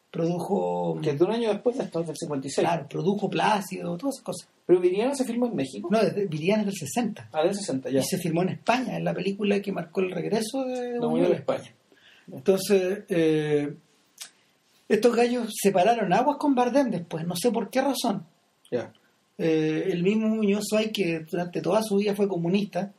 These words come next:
Speaker 1: eh, estos tipos separaron aguas en algún momento con Bardem. Habría que investigar más por qué y cómo, pero, pero nada.
Speaker 2: Bueno, suelen ser,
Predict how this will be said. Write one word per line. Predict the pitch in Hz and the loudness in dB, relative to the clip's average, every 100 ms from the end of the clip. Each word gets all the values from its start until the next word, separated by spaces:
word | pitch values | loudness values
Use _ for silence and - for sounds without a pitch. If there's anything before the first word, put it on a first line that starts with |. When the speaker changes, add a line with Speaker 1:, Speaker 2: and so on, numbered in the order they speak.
| _ _ - _ _ | _ _ -20 _ _
Speaker 1:
eh, | 214 160 151 151 147 147 147 143 147 147 139 _ _ _ - | -2 0 0 0 0 0 0 -2 -2 -4 -6 _ _ _ -10
estos | 202 202 | -4 -2
tipos | 214 214 196 | 0 0 0
separaron | 175 165 180 233 | 0 2 2 2
aguas | 247 247 254 | 0 0 0
en | 254 | -2
algún | 226 247 233 | -4 -2 -2
momento | 240 208 | -2 -4
con | 190 170 | -6 -4
Bardem. | 147 143 139 156 | -6 -6 -8 -8
Habría | 160 196 | -2 -2
que | 202 | 0
investigar | 196 - 175 190 | -4 -6 -4 0
más | 202 | 0
por | 208 196 | -2 -6
qué | - | -2
y | 208 | 0
cómo, | 254 202 151 - | 2 2 0 -8
pero, | 160 156 151 | -4 -2 -2
pero | - 160 | -4 -2
nada. | 175 180 - _ | 0 -2 -4 _
Speaker 2:
Bueno, | - 151 | 0 0
suelen | - - 151 | -2 -4 -4
ser, | 135 139 139 | -2 -4 -4